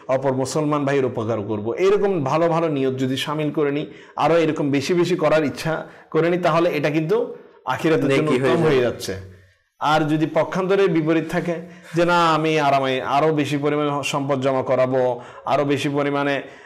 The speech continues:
Speaker 1: এই গাড়ি বা-, গাড়ি বাড়ি করবো, bank balance জমাবো, মানে আরো অধি-, এই সুন্দর সুন্দর building করবো, আলিশান প্রাসাদে থাকবো",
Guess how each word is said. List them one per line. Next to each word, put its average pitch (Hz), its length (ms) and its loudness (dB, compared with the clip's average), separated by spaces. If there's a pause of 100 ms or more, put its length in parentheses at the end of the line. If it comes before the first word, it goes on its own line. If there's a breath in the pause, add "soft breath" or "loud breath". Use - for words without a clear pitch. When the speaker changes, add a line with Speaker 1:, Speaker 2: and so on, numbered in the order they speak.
Speaker 1:
এই 123 400 0
গাড়ি 131 280 2
বা-, 131 340 0
গাড়ি 131 200 4
বাড়ি 135 180 2
করবো, 131 360 0
bank 131 280 0
balance 135 260 0
জমাবো, 123 540 0 (260 loud breath)
মানে 131 220 0
আরো 131 300 2
অধি-, 131 140 -2
এই 127 220 -2
সুন্দর 147 300 -2
সুন্দর 135 260 -2
building 127 340 -2
করবো, 135 180 0
আলিশান 131 560 0
প্রাসাদে 135 360 -2
থাকবো", 135 220 -4